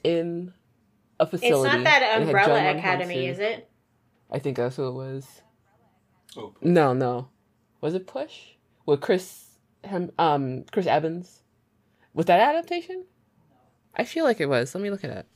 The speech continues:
Speaker 1: And it wasn't Umbrella Academy.
Speaker 2: Oh, I didn't know
Speaker 1: I,
Speaker 2: it was
Speaker 1: I
Speaker 2: an
Speaker 1: forgot that was
Speaker 2: adaptation. I
Speaker 1: even
Speaker 2: just
Speaker 1: an
Speaker 2: assumed that it
Speaker 1: adaptation.
Speaker 2: was.
Speaker 1: Yeah,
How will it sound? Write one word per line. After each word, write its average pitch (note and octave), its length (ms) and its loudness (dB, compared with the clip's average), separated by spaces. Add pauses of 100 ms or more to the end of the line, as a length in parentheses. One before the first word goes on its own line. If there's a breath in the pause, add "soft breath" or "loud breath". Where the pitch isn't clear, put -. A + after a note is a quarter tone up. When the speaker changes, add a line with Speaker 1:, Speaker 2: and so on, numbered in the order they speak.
(200)
Speaker 1:
And A3 80 6
it G#3+ 80 6
wasn't E4 200 4
Umbrella G3 360 6
Academy. C3 360 0
Speaker 2:
Oh, A3+ 120 8
I A3+ 180 6
didn't A#3+ 220 2
know A3+ 40 4
Speaker 1:
I, - 120 6
Speaker 2:
it - 60 6
was G3+ 100 2
Speaker 1:
I C3+ 60 6
Speaker 2:
an D3 40 4
Speaker 1:
forgot C#3+ 400 4
that A#2+ 140 2
was A#2+ 100 -4
Speaker 2:
adaptation. G#2 60 -2
I B2 80 2
Speaker 1:
even A#2 120 0
Speaker 2:
just A#2 100 -4
Speaker 1:
an F3 40 -10
Speaker 2:
assumed - 200 -2
that A#2 80 0
it - 40 -4
Speaker 1:
adaptation. - 400 -6
Speaker 2:
was. - 200 -10 (3500)
Speaker 1:
Yeah, C#3 280 2